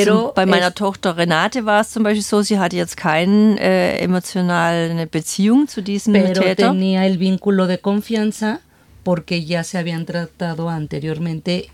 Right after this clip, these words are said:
Speaker 1: y ella confiaba de cierta manera en él.
Speaker 2: Aber es gab diese, ähm, Beziehung als, also so eine Art von, von Vertrauensbeziehung. Sie hatte ihn schon kennengelernt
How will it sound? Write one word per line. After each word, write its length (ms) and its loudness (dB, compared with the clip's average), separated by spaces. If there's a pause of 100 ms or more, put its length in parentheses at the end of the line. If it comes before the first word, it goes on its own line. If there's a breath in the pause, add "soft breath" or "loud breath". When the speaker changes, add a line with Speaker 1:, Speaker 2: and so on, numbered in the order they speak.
(160)
Speaker 1:
y 240 -4
ella 280 -4
confiaba 760 -6 (520 soft breath)
de 100 -6
cierta 380 -6
manera 360 -4
en 120 -4
él. 100 -10 (460 loud breath)
Speaker 2:
Aber 220 0
es 160 -10
gab 320 2
diese, 340 -2
ähm, 720 2
Beziehung 640 2
als, 720 0
also 340 -2
so 140 -2
eine 220 0
Art 200 -2
von, 460 -2
von 340 -2
Vertrauensbeziehung. 1400 0
Sie 260 -4
hatte 180 -2
ihn 200 -2
schon 240 -4
kennengelernt 800 0